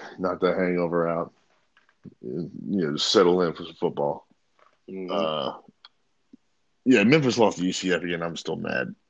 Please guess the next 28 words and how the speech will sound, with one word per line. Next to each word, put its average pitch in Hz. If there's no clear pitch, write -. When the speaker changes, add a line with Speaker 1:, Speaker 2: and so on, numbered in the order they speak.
Speaker 1:
We 98
lost 90
to 87
a 80
backup 80
quarterback. 60
Um, 90
Speaker 2:
Pissed. 139
Speaker 1:
I -
want, 135
Speaker 2:
Pissed. -
Speaker 1:
I 113
want 104
this 92
team 87
to 98
get 87
their 73
heads 80
kicked -
in. -
I, 95
I, 92
they're 110
at 120
the 92
point -
now. 50